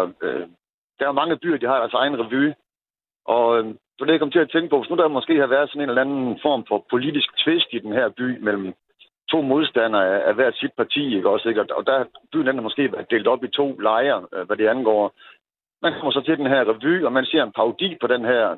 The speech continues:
den her tvist, der har været. Så kan man godt i fællesskab, både modstandere af, af det ene og, og det andet, sidde og grine af det sammen. Og, og, og det er et eller andet sted,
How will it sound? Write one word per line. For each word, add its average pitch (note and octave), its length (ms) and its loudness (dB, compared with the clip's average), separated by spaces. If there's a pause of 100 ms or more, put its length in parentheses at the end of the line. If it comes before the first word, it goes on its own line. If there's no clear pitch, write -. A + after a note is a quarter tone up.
den A2+ 120 -2
her A#2+ 140 2 (120)
tvist, D#3 200 -2
der E2 100 -2
har G#2 120 0
været. C#3+ 420 2 (480)
Så F#3+ 100 -2
kan F3+ 100 -4
man E3 100 0
godt F3 180 2
i B2 80 -6 (100)
fællesskab, B2 560 2
både E3+ 160 2
modstandere C3 600 2
af, G2 40 2 (120)
af F#2 80 0
det A#2+ 160 2
ene C#3+ 140 2
og, - 300 0
og D3+ 160 2
det C#3+ 60 4
andet, A#2 300 -2
sidde C#3+ 140 0
og - 80 -6
grine D#3+ 280 0
af B2+ 60 2
det B2 220 -2
sammen. E3 280 0 (680)
Og, - 200 -2
og, A#2 160 0 (100)
og A2+ 180 -2
det E3 100 4
er F3+ 60 4
et E3 60 4
eller D#3+ 140 0
andet D3+ 120 0
sted, D#3 200 4